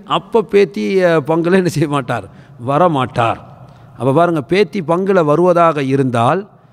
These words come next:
மார்க்கம் சொல்லக்கூடிய நிபந்தனை என்ன? முதலாவது நிபந்தனை,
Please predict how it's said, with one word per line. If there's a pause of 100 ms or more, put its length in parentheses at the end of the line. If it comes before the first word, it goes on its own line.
(260)
மார்க்கம்
சொல்லக்கூடிய
நிபந்தனை
என்ன?
முதலாவது
நிபந்தனை,